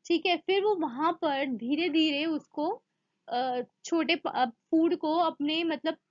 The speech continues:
partially digest कर, मतलब, छोटे छोटे उसमें digest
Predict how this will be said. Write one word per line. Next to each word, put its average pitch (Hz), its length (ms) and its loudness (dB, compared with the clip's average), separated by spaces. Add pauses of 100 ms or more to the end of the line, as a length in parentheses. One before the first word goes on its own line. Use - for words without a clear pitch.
partially 285 480 0
digest 269 340 -4
कर, 262 220 -2
मतलब, 254 240 -4 (160)
छोटे 320 240 -2
छोटे 339 260 -2
उसमें 339 460 -4
digest 269 340 -2